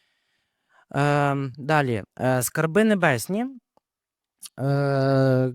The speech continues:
збирайте собі скарби небесні, просто. І, м, не знаю, Е, стере-, остерігайтеся земного. Ну, якщо бачите, що десь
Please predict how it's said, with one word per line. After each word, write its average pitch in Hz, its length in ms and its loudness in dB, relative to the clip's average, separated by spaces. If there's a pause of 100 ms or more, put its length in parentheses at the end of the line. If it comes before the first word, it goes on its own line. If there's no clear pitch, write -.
(100)
збирайте 160 500 2
собі 165 220 -2
скарби 147 320 -2
небесні, 160 460 -4 (240)
просто. 160 380 -10 (480)
І, 131 440 0 (1120)
м, 120 420 -14
не 120 80 -18
знаю, 113 560 -4 (420)
Е, 113 200 -2
стере-, 156 600 -4
остерігайтеся 170 800 0
земного. 143 500 -2
Ну, 175 120 -2
якщо 151 240 0
бачите, 180 320 2
що 165 120 -6
десь 170 240 0